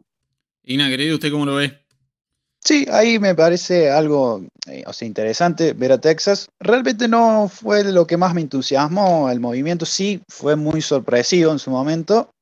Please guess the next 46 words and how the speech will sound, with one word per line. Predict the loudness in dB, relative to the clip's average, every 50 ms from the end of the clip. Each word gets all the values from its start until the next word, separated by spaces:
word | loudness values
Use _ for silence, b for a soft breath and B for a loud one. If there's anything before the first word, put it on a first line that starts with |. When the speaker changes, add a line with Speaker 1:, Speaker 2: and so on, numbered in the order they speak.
| _ _ _ _ _ _ _ _ _ _ _
Speaker 2:
pero | -4 -2 0
no | 2 4 4 6
de | 6
lo | 6 4 2
que | 2
más | 0 0 -2
entusiasmó. | -2 -2 -4 -6 -4 -2 -2 -2 -2 0 -2 -2 -2 -6 _
Tal | -2 0 0 2 2
vez | 2 0 0 -2 -8 -14 -20 _ _ _
yo, | -20 -12 -6 -4 -2 -2 -2 -4
que | -8 -12 -12 -12 -12 -14
no | -14 -12 -12 -10 -8 -8 -6 -4 -4 -2 -2 -4 -4 -6
soy | -6 -4 -2 0 2 2
muy | 2 0 0 -2 -2
fan | -2 -2 0 0 0 0 -2
de | -2 -4
lo | -4 -6
que | -6 -6
es, | -8 -8 -8 -8
lo | -6 -6
de, | -4 -4 -4 -6 -6
lo | -8 -8 -6
que | -6 -6
es | -6 0
Texas, | 2 2 2 2 2 0 0 0 0 0 -2 -4 -6 -8 _ _ _ _ _ _ _ _ _ _ _ _
pero | -2 0 2 2 4 4 4 4 2 2 0 -2 -6 _ _ _ _ _ _ _ _ _ _ _ _ _ _ _ -12 -6
creo | -2 2 2 4 2 2
que, | 2 2 4 4 2 2 -2 -10 -20 -20 -20 -20 -14 -12
eh, | -10 -8
como | -6 -4 -2 0 0 0 2
Hugo, | 2 2 2 0
creo | 0 -2 -4
que | -4 -4 -6
no | -4 -4 -4 -4 -4
sé | -4 -6 -6 -6
si | -6 -6 -4
tendrá | -4 -2 0 0 0 0
nivel, | -2 -4 -2 0 2 2 2 4 2
al | 0 0
menos | -2 -4 -4 -4 -4 -6
en | -8 -10
los | -10 -8
primeros | -8 -6 -4 -4 -4 -4 -6 -6
años. | -6 -8 -8 -10 -10 -4
Creo | 0 0 0 0
que | -2 -4 -4 -4 -6